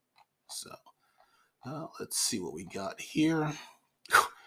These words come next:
Lil Wayne at four eighty-six with A Milli. Lil Wayne, he, he also falls in that category. He only has one song I've ever liked.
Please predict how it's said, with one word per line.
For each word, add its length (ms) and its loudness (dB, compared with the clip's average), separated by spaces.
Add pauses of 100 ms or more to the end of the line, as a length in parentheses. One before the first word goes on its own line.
(340)
Lil 300 12
Wayne 280 12
at 80 6
four 240 12
eighty-six 560 8
with 140 8
A 120 8
Milli. 440 12 (260)
Lil 280 12
Wayne, 360 12 (200)
he, 220 2
he 200 12
also 280 12
falls 320 8
in 60 10
that 200 6
category. 540 6
He 100 10
only 200 12
has 220 8
one 400 12
song 400 12
I've 240 8
ever 260 6
liked. 300 6